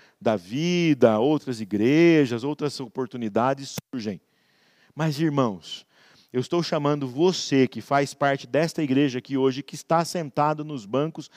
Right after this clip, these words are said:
dessa igreja hoje, e quero dizer que você faz parte deste corpo de Cristo.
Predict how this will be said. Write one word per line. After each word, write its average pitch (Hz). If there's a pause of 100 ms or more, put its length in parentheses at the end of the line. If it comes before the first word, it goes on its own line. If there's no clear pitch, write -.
(240)
dessa 160
igreja 160
hoje, 135 (360)
e 120
quero 151
dizer 135
que 127
você 139
faz 139
parte 117 (500)
deste 131
corpo 117
de 107
Cristo. -